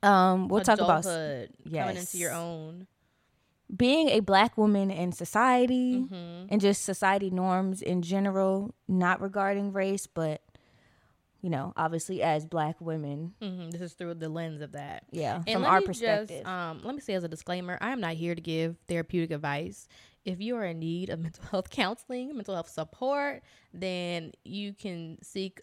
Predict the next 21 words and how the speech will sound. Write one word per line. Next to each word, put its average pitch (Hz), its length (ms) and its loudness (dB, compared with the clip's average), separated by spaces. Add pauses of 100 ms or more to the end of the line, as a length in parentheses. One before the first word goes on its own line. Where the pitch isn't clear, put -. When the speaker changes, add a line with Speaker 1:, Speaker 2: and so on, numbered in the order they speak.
Speaker 2:
a, 160 420 -4
a 170 80 -6
licensed 170 440 -6
professional 180 760 -10 (600)
at 175 180 -2
a 156 340 -6 (280)
business, 208 800 0 (160)
a - 260 -6
organization, 190 640 -2
an 175 100 -6
agency. 196 540 -6
This 185 220 -8
podcast 190 680 -6
is 175 140 -14
not 170 160 -8
to 175 80 -20
be 185 100 -8
used 165 600 -10 (440)
for 151 640 -4
therapeutic 175 680 -2
treatment 165 480 -8